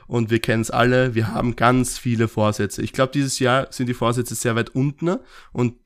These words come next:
fast keiner hat einen, aber ein kleiner Tipp für Vorsätze. Niemals einen Vorsatz für sich selbst machen und das war's. Ihr haltet den zu, ihr haltet den <laughs> zu hundert Prozent nicht ein. Immer mit einem Freund ausmachen,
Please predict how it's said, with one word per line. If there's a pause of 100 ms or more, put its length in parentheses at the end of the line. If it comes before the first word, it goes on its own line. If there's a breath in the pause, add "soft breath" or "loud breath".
fast
keiner
hat
einen,
aber (260)
ein
kleiner
Tipp
für
Vorsätze. (1120 loud breath)
Niemals
einen
Vorsatz (680)
für
sich
selbst
machen (520)
und
das
war's. (400)
Ihr
haltet
den
zu, (180 soft breath)
ihr
haltet
den
<laughs>
zu
hundert
Prozent
nicht
ein. (1080)
Immer
mit
einem
Freund
ausmachen,